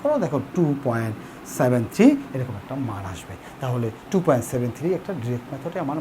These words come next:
মান হয়ে গেল। এখন এই অঙ্কটাই আমাকে আবার শর্টকাট মেথডে করতে বললো, তাহলে আবার, আবার উঠাও। কিন্তু এবার তুমি এখানে তাকাও, এখানে তোমার কি লাগবে?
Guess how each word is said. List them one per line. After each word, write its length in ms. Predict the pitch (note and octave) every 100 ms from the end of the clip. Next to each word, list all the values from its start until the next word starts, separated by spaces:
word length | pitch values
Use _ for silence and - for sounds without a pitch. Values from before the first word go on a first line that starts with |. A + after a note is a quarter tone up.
| B2
মান 120 | G3 - - G#2+
হয়ে 160 | G2+ E2
গেল। 100 | E2 - - -
এখন 160 | F3 F3+ - - C4
এই 80 | E4
অঙ্কটাই 360 | F4 D4+ B3 F#3 D3
আমাকে 200 | C#3 C#3 A#2+
আবার 140 | A#2+ -
শর্টকাট 320 | G#3+ - G#3+ B2+
মেথডে 300 | C3 D#3+ C#4 D4+ -
করতে 200 | F3 - G#2+
বললো, 180 | F#2 F#2+ - -
তাহলে 160 | D#3 D3 B2
আবার, 160 | D3 D#3
আবার 160 | F#3 A3 A#3
উঠাও। 260 | A3+ A3+ A3+ -
কিন্তু 160 | A3+ A3 A3+
এবার 200 | C4+ D#4+ C#4
তুমি 140 | B3+ F3+ E3+ E3
এখানে 200 | D#3 B2+ B2+
তাকাও, 260 | - - - - F#3+
এখানে 200 | F#3+ B3+ G3+
তোমার 180 | E3 B2+
কি 100 | G#3+ E3
লাগবে? 240 | F#2+ -